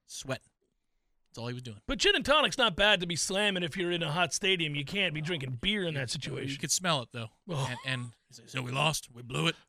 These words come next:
Speaker 2: Yeah.
Speaker 1: The Americans blew it."
Speaker 2: You think he's dead? I mean, the real-life guy who played Proximo definitely
Speaker 1: He
Speaker 2: died.
Speaker 1: died
Speaker 2: He died
Speaker 1: during the
Speaker 2: in
Speaker 1: shoot-,
Speaker 2: the,
Speaker 1: yeah,
Speaker 2: during the
Speaker 1: yeah.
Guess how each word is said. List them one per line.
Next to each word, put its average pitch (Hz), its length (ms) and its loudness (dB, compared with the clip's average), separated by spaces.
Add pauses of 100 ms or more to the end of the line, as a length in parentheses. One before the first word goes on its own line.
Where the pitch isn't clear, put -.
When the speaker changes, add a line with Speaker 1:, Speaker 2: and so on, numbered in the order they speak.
Speaker 2:
Yeah. 123 60 -16 (200)
Speaker 1:
The 131 60 -20
Americans 135 320 -4
blew 131 140 -4
it." 110 80 -8 (200)
Speaker 2:
You 196 100 0
think 240 180 4
he's 220 140 0
dead? 196 280 2 (920)
I 208 60 2
mean, 214 120 6
the 202 100 4
real-life 233 560 6
guy 190 220 8
who 180 80 2
played 170 240 0
Proximo 170 400 2
definitely 180 440 2
Speaker 1:
He 175 100 4
Speaker 2:
died. 170 80 8
Speaker 1:
died 226 140 12
Speaker 2:
He 233 40 8
died 220 120 12
Speaker 1:
during 226 160 12
the 202 120 6
Speaker 2:
in 269 80 8
Speaker 1:
shoot-, 262 80 0
Speaker 2:
the, 247 80 0
Speaker 1:
yeah, 196 80 4
Speaker 2:
during 269 220 10
the 247 60 2
Speaker 1:
yeah. 254 60 8